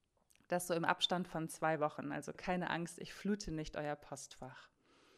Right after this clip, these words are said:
Das Coole am Newsletter ist natürlich, dass man vollkommen frei ist vom Insta-Algorithmus und die Menschen erreicht, die man erreichen möchte. Neulich habe ich zum Beispiel gelesen, dass man nur sechs Prozent seiner Follower erreicht. Das fand ich auch richtig heftig. Ja,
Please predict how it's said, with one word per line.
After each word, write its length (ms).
Das 180
Coole 460
am 140
Newsletter 420
ist 120
natürlich, 420
dass 160
man 100
vollkommen 360
frei 300
ist 180
vom 200
Insta-Algorithmus 1120
und 280
die 100
Menschen 460
erreicht, 720
die 80
man 200
erreichen 520
möchte. 600
Neulich 260
habe 100
ich 60
zum 120
Beispiel 280
gelesen, 560
dass 320
man 220
nur 180
sechs 260
Prozent 540
seiner 240
Follower 380
erreicht. 520
Das 120
fand 180
ich 140
auch 120
richtig 300
heftig. 400
Ja, 180